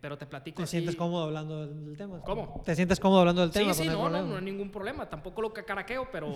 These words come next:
Speaker 2: <laughs>
Speaker 1: si me preguntas, con gusto te lo comparto. Eh, no, al fin y al cabo, es, es el... siempre que platico esto, siempre hay alguien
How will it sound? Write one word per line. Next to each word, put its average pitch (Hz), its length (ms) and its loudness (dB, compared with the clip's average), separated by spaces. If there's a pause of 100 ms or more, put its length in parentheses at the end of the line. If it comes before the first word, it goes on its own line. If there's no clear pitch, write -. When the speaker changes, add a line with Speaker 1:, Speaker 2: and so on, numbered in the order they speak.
(120)
Speaker 2:
<laughs> - 120 -8
Speaker 1:
si 165 120 -8
me 156 100 -8
preguntas, 160 380 -8
con 165 160 -10
gusto 156 240 -12
te 175 80 -12
lo 160 100 -10
comparto. 151 460 -12 (960)
Eh, 135 180 -16
no, 226 140 -4
al 233 80 -2
fin 226 140 -6
y - 20 0
al 247 140 -2
cabo, 233 680 0 (480)
es, 165 260 -12
es - 1120 -14 (100)
el... 139 420 -20 (300)
siempre 208 400 -4
que 233 100 -6
platico 190 460 -6
esto, 220 380 -6
siempre 196 800 -10
hay 190 220 -8
alguien 196 520 -8